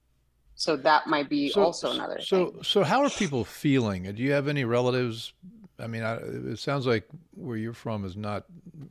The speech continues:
Speaker 2: very close culturally to Ukraine, but you get any, what, what's your community saying about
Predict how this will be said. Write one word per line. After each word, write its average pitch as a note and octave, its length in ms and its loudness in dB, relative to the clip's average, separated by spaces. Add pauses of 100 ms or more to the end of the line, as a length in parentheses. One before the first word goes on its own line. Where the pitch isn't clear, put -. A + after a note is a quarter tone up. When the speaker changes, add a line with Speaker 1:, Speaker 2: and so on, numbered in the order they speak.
(220)
Speaker 2:
very A2 480 -6
close G#2+ 600 -6
culturally F#2+ 640 -6
to F2+ 340 -10 (680)
Ukraine, G2+ 720 -6
but G2 220 -10
you B2+ 80 -6
get C3 200 -2
any, A2+ 340 -2 (320)
what, C3+ 240 -6 (140)
what's C#3 320 -8
your B2+ 100 -2
community A#2 560 -6
saying G#2+ 440 -6
about F#2+ 420 -4